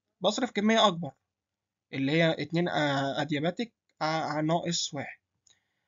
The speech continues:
وبالتالي هنا لو بصينا للكمبريسور، هنلاقي ان انا محتاج، المفروض نحط الصغير على الكبير، فهتبقى اتش اتنين اس ال-، الايزنتروبيك ناقص اتش واحد ولا اتش اتنين الادياباتيك ناقص اتش واحد،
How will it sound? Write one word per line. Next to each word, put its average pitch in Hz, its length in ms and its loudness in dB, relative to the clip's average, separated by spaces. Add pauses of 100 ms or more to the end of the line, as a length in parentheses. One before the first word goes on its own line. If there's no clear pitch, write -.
(140)
وبالتالي 156 380 2
هنا 208 220 6
لو 165 140 6
بصينا 185 360 2
للكمبريسور، 185 880 2 (560)
هنلاقي 147 580 4
ان 143 260 -4
انا 170 220 2
محتاج، 190 380 2
المفروض 170 340 0
نحط 196 260 -2
الصغير 196 560 4
على 185 180 6
الكبير، 143 440 -2 (680)
فهتبقى 147 760 2
اتش 208 220 2
اتنين 190 300 0
اس - 480 0 (160)
ال-، 147 180 -6
الايزنتروبيك 156 880 2
ناقص 147 340 -4
اتش 180 240 -4
واحد 202 420 2
ولا 151 320 -2
اتش 208 160 -2
اتنين 196 240 2
الادياباتيك 175 580 0
ناقص 165 260 -2
اتش - 200 -4
واحد، 160 340 2